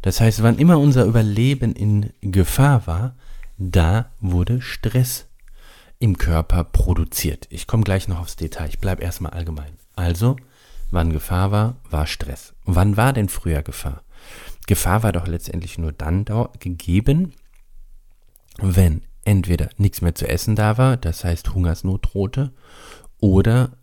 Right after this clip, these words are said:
ein, sagen wir mal, ein wildes Tier vor uns stand. Was haben wir immer in diesen Situationen getan? Haben wir unser Handy gezückt und den Nachbarn angerufen? Haben wir eine WhatsApp, äh,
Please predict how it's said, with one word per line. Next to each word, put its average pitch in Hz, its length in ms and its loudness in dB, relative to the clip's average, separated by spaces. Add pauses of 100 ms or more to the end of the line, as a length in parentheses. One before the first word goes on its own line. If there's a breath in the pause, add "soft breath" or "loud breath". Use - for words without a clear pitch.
(160)
ein, 101 680 2 (220)
sagen 85 300 -2
wir 95 80 2
mal, 113 320 2
ein 87 260 2
wildes 82 380 2
Tier 90 240 0
vor 71 240 -4
uns 78 220 -2
stand. - 480 -6 (1120 loud breath)
Was 92 440 2
haben 110 240 6
wir 101 120 2 (160)
immer 117 420 4 (100)
in 82 200 0
diesen 92 340 0
Situationen 80 800 -6
getan? - 380 -10 (280)
Haben 76 200 -4
wir 71 80 -6
unser 73 180 -4
Handy 95 300 2
gezückt 127 560 -2
und 76 560 -2 (440)
den 76 80 -4
Nachbarn 87 420 -2
angerufen? 101 720 0 (840 loud breath)
Haben 98 160 2
wir 95 140 4
eine 92 280 2 (200)
WhatsApp, - 920 0
äh, 95 260 0